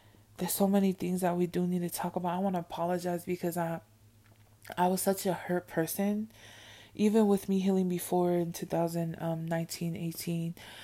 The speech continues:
I still feel like I was still a hurt person. Um, I still feel like I was doing things to hurt people, and I apologize if it was, like, if I said things or had done things to hurt people,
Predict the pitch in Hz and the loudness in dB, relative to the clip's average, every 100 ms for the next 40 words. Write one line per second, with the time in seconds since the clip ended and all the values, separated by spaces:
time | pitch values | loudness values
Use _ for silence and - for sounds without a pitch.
0 | - - 170 - 170 170 175 165 165 165 | -12 -6 -4 0 0 2 2 2 0 -2
1 | 165 - 170 170 175 165 - 170 - 170 | -2 -2 -2 0 0 -2 0 -2 -2 -2
2 | 170 175 - - - - - - - 165 | -2 -4 -10 -20 -20 -20 -20 -12 -4 0
3 | 165 170 170 - 170 - 170 165 156 165 | 0 -2 -4 0 -2 0 0 2 0 0
4 | 165 - 170 170 165 170 170 165 170 160 | -2 -4 -2 -2 -2 -6 -6 -4 -2 -2
5 | - 180 170 165 165 160 170 170 170 175 | -2 -2 -2 -2 -2 -2 0 2 0 2
6 | 170 170 165 170 170 170 165 170 165 165 | 2 2 0 -2 0 2 0 0 -2 -2
7 | - - - - - - - 170 165 - | -8 -18 -18 -20 -20 -6 2 2 4 4
8 | 180 - 185 175 170 165 160 170 175 180 | 4 6 2 4 2 2 4 2 2 0
9 | 175 170 175 175 175 165 - 175 170 170 | -2 -2 -6 0 -2 -2 -6 -2 2 4
10 | 170 | 2